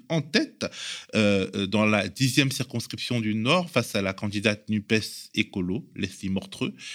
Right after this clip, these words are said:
Il a près de quarante pour cent des voix et elle, vingt-trois pour cent. Il est plutôt en bonne position, comme Damien Abad, ministre des Solidarités, candidat dans la cinquième circonscription de l'Ain, malgré les graves accusations de viol qui l'entourent.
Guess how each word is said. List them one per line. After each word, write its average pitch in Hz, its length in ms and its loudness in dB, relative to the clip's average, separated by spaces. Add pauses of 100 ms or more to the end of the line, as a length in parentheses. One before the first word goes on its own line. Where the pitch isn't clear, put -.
(160)
Il 107 80 4
a 104 60 2
près 139 320 2
de 110 80 2
quarante 110 400 0
pour 104 140 -8
cent 110 180 0
des 98 160 2
voix 110 320 0
et 117 60 4
elle, 104 340 2
vingt-trois 95 380 -4
pour 104 120 -10
cent. - 240 -4 (380)
Il 107 60 4
est - 20 4
plutôt 120 300 0
en 104 80 4
bonne 120 220 4
position, 95 520 -4
comme 107 240 2
Damien 98 420 4
Abad, 101 560 0 (320)
ministre 123 400 2
des 107 140 4
Solidarités, 104 760 2
candidat 104 400 -2
dans 98 140 -2
la 92 80 -6
cinquième 110 480 0
circonscription 104 800 -4
de 98 100 0
l'Ain, 110 260 2
malgré 101 440 2 (360)
les 110 120 -2
graves 110 420 2 (380)
accusations 110 640 0
de 104 100 0
viol 98 320 0
qui 95 140 -8
l'entourent. 107 580 0